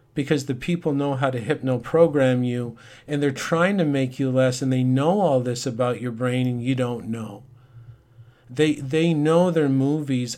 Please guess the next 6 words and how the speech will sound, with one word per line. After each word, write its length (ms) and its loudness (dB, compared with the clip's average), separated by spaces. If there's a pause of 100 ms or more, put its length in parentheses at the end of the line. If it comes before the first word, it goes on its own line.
aren't 460 -4
for 340 -10
entertainment, 1160 -6
they're 200 -6
for 680 -8 (640)
entrainment, 1120 -2